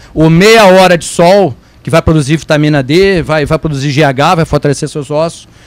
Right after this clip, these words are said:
Então isso tudo é remédio. Por que que o remédio não pode ser uma dieta alimentar balanceada, cheia de alimentos anti-inflamatórios? Então esse é o verdadeiro remédio, esse é o,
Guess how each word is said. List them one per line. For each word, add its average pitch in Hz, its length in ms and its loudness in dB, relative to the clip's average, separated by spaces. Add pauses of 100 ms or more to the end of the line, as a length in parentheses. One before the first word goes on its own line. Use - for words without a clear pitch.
(120)
Então 156 240 -4
isso - 160 -8
tudo 247 220 -6
é 240 40 0
remédio. 233 500 -2
Por - 260 -14
que 240 100 -6
que - 80 -6
o - 40 0
remédio 202 340 0
não 196 80 -2
pode 185 200 0
ser - 80 -4
uma 185 140 -2
dieta 175 480 -2
alimentar 175 560 -2
balanceada, 165 1000 -2 (520)
cheia 214 320 0
de 185 120 2
alimentos 180 680 0
anti-inflamatórios? 175 1300 -2 (840)
Então 208 320 -4
esse 240 280 2
é 247 40 0
o 202 40 0
verdadeiro 226 380 0
remédio, 202 400 -2
esse 240 240 0
é 220 40 -2
o, 220 40 -4